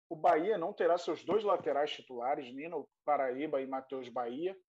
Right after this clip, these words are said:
Talvez até o Juninho Capixaba volte pra lateral, né? O Bragantino, como a gente falou, Arthur, Edmar e Fabrício Bruno estão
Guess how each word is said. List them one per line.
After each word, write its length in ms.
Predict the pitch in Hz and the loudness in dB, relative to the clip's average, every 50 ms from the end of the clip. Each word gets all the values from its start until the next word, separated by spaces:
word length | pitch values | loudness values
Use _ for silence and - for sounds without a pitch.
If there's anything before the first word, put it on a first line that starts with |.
| _ _ _ | _ _ _
Talvez 340 | - 127 123 117 147 151 147 | -8 -8 -6 -4 -6 -4 -4
até 220 | 143 123 - 160 | -4 -4 0 0
o 100 | 180 196 | 0 0
Juninho 320 | 170 139 147 143 143 151 143 | 0 -2 -6 -8 -8 -12 -2
Capixaba 540 | - 143 131 - - - - 139 135 135 127 | 0 0 0 0 -4 0 0 2 2 2 -2
volte 380 | 110 113 135 139 139 139 - | -2 0 -2 -2 -2 -2 -8
pra 160 | - 123 120 | -12 -10 -6
lateral, 580 | 117 123 127 123 - 120 113 117 127 147 170 175 | -4 -4 -4 -4 -6 -8 -6 -4 -2 -2 -2 -4
né? 80 | 147 - _ _ _ _ _ _ _ _ _ _ | -6 -12 _ _ _ _ _ _ _ _ _ _
O 80 | - | -2
Bragantino, 600 | 185 180 202 196 175 185 180 175 - 185 175 175 | 2 6 6 6 6 4 0 0 0 -2 -2 0
como 180 | - 175 170 170 | -2 0 0 2
a 80 | 170 | 0
gente 240 | 160 147 165 156 - | 0 -2 -6 -10 -4
falou, 300 | - 160 151 151 151 151 | 0 0 2 4 4 4
Arthur, 420 | 160 156 156 - - - 202 208 185 | 2 2 0 -4 -10 -8 -6 -2 -2
Edmar 460 | 175 156 - 156 151 156 156 156 156 | -2 -4 -4 -10 -8 -4 -2 -2 -2
e 20 | |
Fabrício 480 | 151 151 156 139 - 147 147 - - 180 | 0 -2 -4 -4 -4 -8 -14 -14 -14 -14
Bruno 320 | 139 147 160 180 214 220 | -12 -10 -8 -8 -8 -8
estão 300 | 185 - - - 135 139 | -10 -12 -12 -12 -12 -12